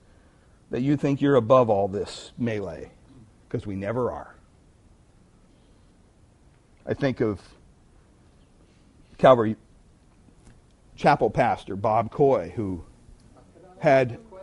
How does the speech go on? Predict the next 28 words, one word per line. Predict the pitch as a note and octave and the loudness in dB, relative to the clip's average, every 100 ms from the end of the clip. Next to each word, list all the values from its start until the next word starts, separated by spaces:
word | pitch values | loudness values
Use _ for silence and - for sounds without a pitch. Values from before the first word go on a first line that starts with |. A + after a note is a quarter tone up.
| - | -8
had | D#3 C#3 A#2 A#2 | 2 2 2 0
a | |
lot | B2 D3+ E3 D3 | 4 8 8 6
of, | A#2 - - - | 2 -4 -16 -8
just | C#3 | -2
a | D3 | -2
second, | A2+ | -2
had | C#3+ D3+ | 2 4
a | |
lot | C3+ D3+ E3+ E3 | 6 8 10 10
of, | C#3 A#2+ - _ _ _ - - | 6 4 -6 _ _ _ -20 -2
he | D3 | 0
had | C#3 A#2+ | 2 0
a | |
lot | A#2 B2 D3+ D3 | 2 2 4 4
of, | A#2+ G#2 - - _ _ _ _ | 2 -2 -10 -20 _ _ _ _
uh, | - C2+ A#2+ - | -10 -10 -12 6
big | A3+ F3 | 6 6
church, | - F#3+ A#2 - - - - _ - _ _ _ - - _ _ _ _ - | 2 0 0 -4 -20 -20 -20 _ -20 _ _ _ -20 -20 _ _ _ _ 2
thirty | G3+ G#3 - | 4 4 -2
some | - - A3+ G3 | -12 0 0 2
thousand | A3+ F3+ F#3+ F3 | -2 -2 -4 -2
people | G3 - E3+ | -4 -4 -10
in | |
his | D3+ | -12
church. | - C#3+ - - - - _ _ _ _ - _ _ _ _ _ _ _ _ - _ _ - _ _ - _ - _ _ _ _ _ _ _ _ - - - - _ - | -10 -10 -10 -16 -20 -20 _ _ _ _ -20 _ _ _ _ _ _ _ _ -20 _ _ -20 _ _ -20 _ -20 _ _ _ _ _ _ _ _ -20 -20 -20 -20 _ -6
I | F3 | -4
mean, | F#3 D#3 | -2 -4